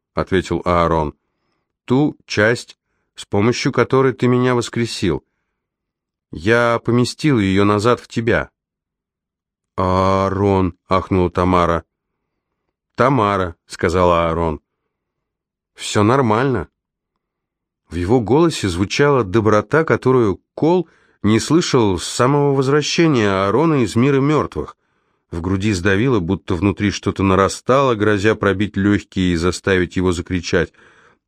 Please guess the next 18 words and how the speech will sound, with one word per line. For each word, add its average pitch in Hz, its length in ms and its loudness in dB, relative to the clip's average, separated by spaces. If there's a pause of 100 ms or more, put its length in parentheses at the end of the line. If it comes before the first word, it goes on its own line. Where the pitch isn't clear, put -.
(160)
Он 143 240 2
почти 117 880 -2
видел 101 480 0
нити, 104 560 0 (340)
связывающие 107 960 -2
его 107 360 -2
с - 140 -6
Аароном, 131 560 0
золотые 107 840 0
и 95 520 -2
гладкие, 107 760 -2 (420)
напоминающие 110 960 0
шёлк 160 560 -2
нити 135 380 0
души, 127 560 -2
протянувшиеся 95 840 -2
между 92 300 -2
ними. 98 400 -2